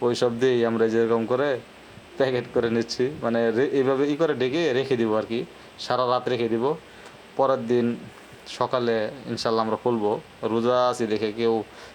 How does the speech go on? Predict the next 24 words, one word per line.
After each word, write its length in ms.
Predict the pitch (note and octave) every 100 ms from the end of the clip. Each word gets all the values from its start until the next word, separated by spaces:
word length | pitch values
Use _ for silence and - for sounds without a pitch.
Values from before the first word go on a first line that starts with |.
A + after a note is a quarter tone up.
| -
মিষ্টি 300 | A#2 A2+ -
কেমন 280 | A#2+ A#2 A#2+
হয়েছে 280 | A#2 A2+ A#2+
বা 120 | A2+
কী 160 | A2 A#2+
হয়েছে 200 | A2+ A#2
আমরা 140 | A2
কিছু 180 | A#2+ A#2+
চেক 200 | - A2+ B2
করতে 200 | A#2 A2+
পারিনি, 300 | G#2+ G2 A2+ - - - - -
তো 100 | -
এইভাবেই 560 | C3 B2 B2 B2 A#2+
রেখে 240 | A#2 B2 A2
দিলাম। 360 | A2 A2+ C#3 C#3 - - - - - - -
তো 200 | A#2 A#2
সারা 340 | G#2+ A#2+ B2 B2
রাত 140 | A#2
এইভাবেই 280 | A#2 A#2 A#2
থাকবে। 440 | A#2+ A#2+ G#2+ A#2 D3+ - - - - - - - - -
তারপরের 420 | D3 D3 E3 D#3
দিন 120 | D3
ফ্রিজে 360 | C#3 C3 C#3 D3+
ছিল, 540 | - C3+ C#3+ C#3+ C#3+